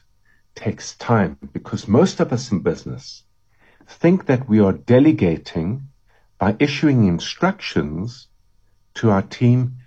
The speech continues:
to get a job done. Effective delegation needs to be how you get the job done rather than just get the job done. And how you get the job done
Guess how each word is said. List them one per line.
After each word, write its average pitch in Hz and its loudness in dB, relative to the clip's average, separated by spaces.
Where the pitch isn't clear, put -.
to - -6
get 110 4
a 117 4
job 98 0
done. 73 -2
Effective 175 0
delegation 87 0
needs 120 2
to - -2
be 92 0
how 135 0
you 101 2
get - -4
the 87 -4
job 80 -2
done 69 -6
rather 107 2
than 92 0
just - 0
get - 0
the 98 0
job - 0
done. 71 -2
And - -12
how 156 0
you 190 4
get 113 0
the - -4
job - -4
done 82 -6